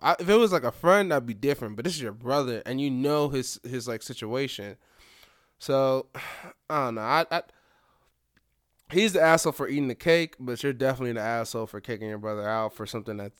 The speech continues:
that small. It's a piece of cake. And a living arrangement is very hard to find, especially if you're a broke college kid. So, I think it's fifty-fifty. That's just my opinion. And here's the last story. It's a short one.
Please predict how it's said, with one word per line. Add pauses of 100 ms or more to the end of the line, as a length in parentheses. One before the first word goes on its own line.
that
small.
It's
a
piece
of
cake. (560)
And
a
living
arrangement
is
very
hard
to
find,
especially
if
you're
a
broke
college
kid.
So, (220)
I
think
it's
fifty-fifty. (100)
That's
just
my
opinion. (320)
And
here's
the
last
story.
It's
a
short
one.